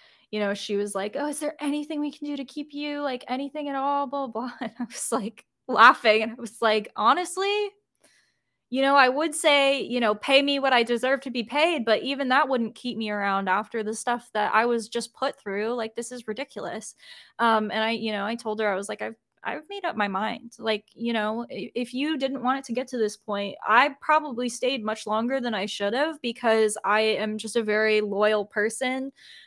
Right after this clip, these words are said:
uh, with not a lot of self-confidence." <laughs> So I probably stayed much longer than I should have, but, um, I didn't. And, you know,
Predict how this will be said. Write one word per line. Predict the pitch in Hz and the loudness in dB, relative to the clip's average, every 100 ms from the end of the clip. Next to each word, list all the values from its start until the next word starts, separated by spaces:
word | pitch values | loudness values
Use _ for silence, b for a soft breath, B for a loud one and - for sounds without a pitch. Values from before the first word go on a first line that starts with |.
| B | B
uh, | 220 214 | 4 6
with | 214 226 | 4 4
not | 214 | 4
a | 226 | 6
lot | 220 | 4
of | 214 | 4
self-confidence." | - 214 - - - - 294 320 - - 320 - - - | 2 0 0 -8 -6 4 4 4 2 4 2 2 -4 2
<laughs> | 539 571 440 | 4 8 6
So | - 330 277 269 B 453 359 | 6 4 6 4 B -2 6
I | 349 | 6
probably | 339 311 320 311 311 | 6 4 4 2 -2
stayed | 294 285 254 220 | -2 2 4 4
much | 220 226 | 2 0
longer | 233 233 254 | 0 0 2
than | 220 196 | 0 0
I | 214 | 0
should | 285 311 | 2 2
have, | 220 208 | 2 2
but, | 202 202 - | 2 2 0
um, | 214 202 | -2 -2
I | 196 | -2
didn't. | 196 247 214 190 196 | 2 2 2 -2 -6
And, | 202 | -6
you | 208 | -4
know, | 196 196 220 | -4 -6 -8